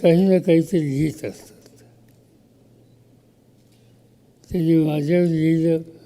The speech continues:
विविध विषयांच्यावर त्यांनी लिहिलं. एखाद्या व्यक्तीच्या संबंधी, विशेषतः राजकीय क्षेत्रातल्या व्यक्तीच्या संबंधी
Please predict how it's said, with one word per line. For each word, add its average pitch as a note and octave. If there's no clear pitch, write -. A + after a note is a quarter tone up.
विविध E3
विषयांच्यावर D#3+
त्यांनी C#3
लिहिलं. A#2
एखाद्या F#3+
व्यक्तीच्या F3+
संबंधी, F3
विशेषतः E3
राजकीय D#3
क्षेत्रातल्या -
व्यक्तीच्या E3
संबंधी D3+